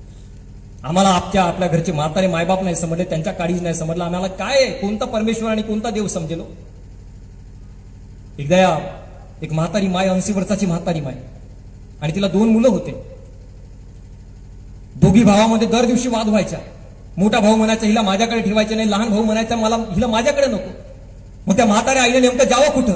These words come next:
मोठ्या भावानं कोर्टामध्ये केस केला साहेब. तो जज साहेब सुद्धा शॉक झाला, म्हटलं, "हे असले प्रकारचे केस येत आहेत?" मोठ्या भावानं केस केलाय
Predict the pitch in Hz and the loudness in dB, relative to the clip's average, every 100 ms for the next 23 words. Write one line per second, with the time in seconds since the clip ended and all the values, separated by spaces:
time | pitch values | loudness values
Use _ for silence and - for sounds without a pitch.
0 | - 165 190 240 208 214 214 196 196 220 | -2 -2 0 0 2 2 0 -2 -2 -2
1 | 208 190 202 202 208 165 131 123 - - | -2 -4 -4 -4 -4 -6 -6 -10 -16 -18
2 | - - - - - - - - - - | -20 -20 -20 -20 -20 -20 -20 -20 -18 -18
3 | - - 147 190 208 220 - 190 202 - | -14 -8 0 0 2 0 -2 -4 -4 -2
4 | 175 139 143 139 151 160 135 165 220 226 | -4 -4 -4 -4 -4 -6 -4 -6 -6 -6
5 | 214 226 214 208 220 220 - - - - | -8 -8 -10 -8 -8 -8 -12 -16 -18 -20
6 | - - - - 175 214 254 247 254 247 | -20 -18 -18 -4 0 2 2 2 0 2
7 | 277 269 269 262 | 0 2 2 2